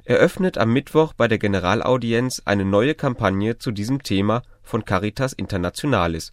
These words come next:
dem vatikanischen Dachverband der lokalen Caritas-Organisationen. Die Kampagne heißt Share the Journey, begleite die Reise.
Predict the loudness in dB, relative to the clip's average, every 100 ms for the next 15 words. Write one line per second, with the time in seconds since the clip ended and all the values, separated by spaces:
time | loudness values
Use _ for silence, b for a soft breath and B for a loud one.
0 | -8 -2 0 0 -2 0 0 -2 -2 -2
1 | -2 -4 -2 -2 -2 -6 -2 -2 -2 -4
2 | -4 -2 -4 -4 -6 -4 -4 -4 -4 -4
3 | -4 -6 -8 -8 -8 -10 -14 -18 -18 -8
4 | 0 0 0 0 0 0 0 0 -2 -20
5 | -20 -16 -6 -2 0 -2 -2 -2 4 4
6 | 4 -2 -8 -20 -20 -20 -8 -4 2 2
7 | 2 0 -4 -2 0 2 2 -2 -8